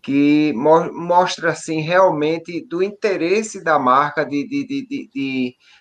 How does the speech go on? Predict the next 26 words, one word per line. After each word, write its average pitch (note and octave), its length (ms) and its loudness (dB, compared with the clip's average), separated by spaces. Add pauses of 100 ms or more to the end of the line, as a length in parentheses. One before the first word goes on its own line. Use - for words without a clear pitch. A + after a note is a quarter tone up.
(140)
fazer D3 220 4
uma E3 200 4
coisa D#3+ 340 2
bem F#3 300 2
feita, D3 580 0
quer D#3+ 160 0
dizer, C3+ 200 -2
de D3 140 -2
conquistar F3+ 720 0
o B2+ 140 0
corredor, C#3 680 0 (460)
não G#3+ 300 2
por D#3 640 0 (840)
uma E3 220 4
coisa E3+ 440 0
ou D#3+ 100 8
outra E3+ 580 6
e D3 80 4
sair D#3 320 4
daquela D3+ 420 2
forma, C#3+ 1000 4
é, B2 320 4
vamos C3+ 220 -4
dizer, C3+ 220 -6
comercial D#3 760 0
apenas, C#3 720 -4